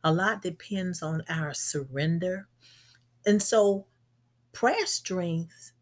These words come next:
pra-, prayer strengthens us to do the will of God. Even when there may be a struggle, even, you know, in our minds, in our, uh, uh,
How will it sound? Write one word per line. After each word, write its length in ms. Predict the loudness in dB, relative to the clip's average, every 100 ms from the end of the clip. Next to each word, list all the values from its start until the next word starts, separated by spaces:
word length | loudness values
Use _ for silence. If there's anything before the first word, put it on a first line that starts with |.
| -8
pra-, 240 | -6 -6 -2
prayer 320 | 0 0 0
strengthens 1040 | 0 0 -2 -2 -2 -2 -2 -2 -2 -2
us 380 | -6 -6 -8 -8 _ -6
to 120 | -2
do 180 | 0 -2
the 100 | -2
will 200 | -2 -4
of 120 | -6
God. 300 | -10 -12 -12 -20 _ _ -20 -20 -14 -2
Even 600 | 0 2 0 0 -2 0
when 400 | 0 0 -2 -6 -12 _ _
there 360 | -2 2 2 2
may 200 | 0 0
be 200 | -2 -2
a 80 | -2
struggle, 840 | -4 -2 -2 -2 -4 -8 -8 -12 _ -6 0
even, 300 | 2 2 0
you 120 | 0
know, 160 | 0 -2
in 140 | -2 -2
our 200 | -2 -2
minds, 840 | -2 -2 -2 -4 -2 -2 -2 -2
in 140 | -4 -4
our, 360 | -4 -6 -10 -16 -20 _ 0
uh, 360 | 0 0 -6 -8
uh, 380 | -8 -6 -8 -12